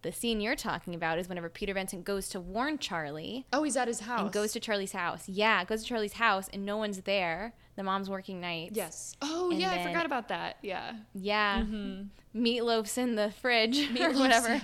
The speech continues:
Speaker 2: dinner's in the fridge.
Speaker 1: Dinner's in the fridge. And, um, Ed turns into a wolf, chases him, and then Peter Vincent is able to stake him with a broken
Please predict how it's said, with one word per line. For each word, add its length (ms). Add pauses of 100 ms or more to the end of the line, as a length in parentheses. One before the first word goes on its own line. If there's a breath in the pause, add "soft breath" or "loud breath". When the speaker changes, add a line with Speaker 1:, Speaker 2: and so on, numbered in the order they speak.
(100)
Speaker 2:
dinner's 280
in 80
the 60
fridge. 180
Speaker 1:
Dinner's 240
in 80
the 60
fridge. 400 (320 loud breath)
And, 420 (120)
um, 200
Ed 260
turns 280
into 520 (140)
a 500 (160)
wolf, 460
chases 400
him, 420 (220)
and 240
then 140
Peter 220
Vincent 300
is 100
able 260
to 100
stake 400
him 200
with 140
a 60
broken 640